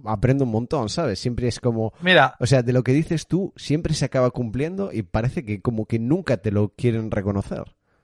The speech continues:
Speaker 2: No, no, pero no solo, mira, yo me quedo con lo que, eh, una conversación que tuvimos tú y yo hace,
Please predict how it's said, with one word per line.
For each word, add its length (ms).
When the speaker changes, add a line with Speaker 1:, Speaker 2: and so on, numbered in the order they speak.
Speaker 2:
No, 120
no, 300
pero 240
no 100
solo, 440
mira, 240
yo 160
me 120
quedo 300
con 120
lo 120
que, 400
eh, 220
una 180
conversación 420
que 100
tuvimos 500
tú 80
y 80
yo 140
hace, 480